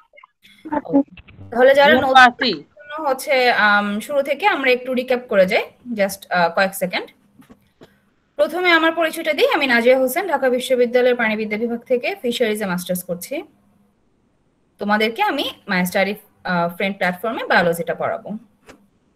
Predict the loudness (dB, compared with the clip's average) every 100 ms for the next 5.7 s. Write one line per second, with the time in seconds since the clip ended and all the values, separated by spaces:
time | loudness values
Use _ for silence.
0 | _ _ _ -4 -4 -4 -16 -20 _ _
1 | -2 0 0 2 4 4 2 0 2 2
2 | 2 0 2 0 0 0 2 2 2 0
3 | 0 -6 -6 -4 -4 -4 -4 -2 -4 -2
4 | -2 0 0 0 0 0 0 0 -2 -4
5 | -2 -2 0 0 0 -4